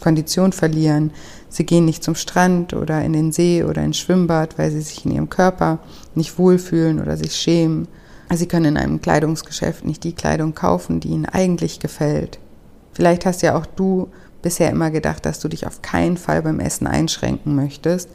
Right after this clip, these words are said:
Wahrscheinlich auch, weil du bisher immer irgendwie Diäten gemacht hast, die nicht nur deine Ernährung, sondern zusätzlich auch dein Leben eingeschränkt haben, weil sie einfach viel zu unrealistisch und streng waren und weit über das Ziel hinausgeschossen sind.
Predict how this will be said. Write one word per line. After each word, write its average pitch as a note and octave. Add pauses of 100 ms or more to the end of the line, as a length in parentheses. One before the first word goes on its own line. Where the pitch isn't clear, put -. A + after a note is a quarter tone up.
(460)
Wahrscheinlich D#3+
auch, E3+
weil D#3
du D#3
bisher D#3+
immer E3+
irgendwie D#3+
Diäten -
gemacht D3+
hast, E3+ (380)
die F#3
nicht F3
nur E3+
deine D3
Ernährung, F3
sondern D#3
zusätzlich -
auch D3+
dein D3
Leben E3+
eingeschränkt C3
haben, C#3+ (360)
weil D#3
sie D3+
einfach D#3
viel F3
zu -
unrealistisch D#3
und D3+
streng D#3
waren D3
und D3+ (200)
weit D#3
über D#3+
das D3+
Ziel D#3
hinausgeschossen D3
sind. -